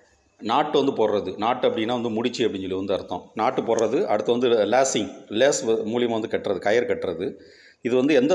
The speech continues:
சாகச பயிற்சிக்கு வந்து ரொம்ப முக்கியம் அப்படின்னு வந்து கேட்குறாங்க. எந்த சாகச பயிற்சிக்கு வந்து ரொம்ப முக்கியம் அப்படின்னா rock கிளைம்பிங்க்கு வந்து ரொம்ப வந்து முக்கியம்.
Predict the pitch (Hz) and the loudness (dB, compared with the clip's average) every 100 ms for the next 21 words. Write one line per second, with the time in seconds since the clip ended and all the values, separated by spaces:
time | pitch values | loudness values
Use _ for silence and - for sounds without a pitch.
0 | 165 123 131 135 107 104 - 117 123 107 | 4 2 2 2 0 0 -2 -4 -2 0
1 | 117 98 - 110 104 90 87 90 - 90 | 0 -2 -6 -2 -2 -4 -8 -10 -6 -6
2 | 90 78 82 98 127 131 110 113 107 98 | -4 -6 -4 -2 0 0 0 0 0 -2
3 | 92 - 95 95 92 101 92 - 95 82 | -2 -6 -10 -8 -6 -6 -6 -8 -8 -6
4 | 85 98 220 - - - _ - 120 170 | -6 -4 -4 -8 -20 -20 _ -2 2 2
5 | 175 165 143 123 107 104 98 107 104 196 | 2 0 2 0 0 -4 -4 -2 0 0
6 | - - 107 104 113 117 104 104 101 101 | -2 -6 -2 -2 2 0 0 -4 -6 -8
7 | - 92 87 | -8 -6 -6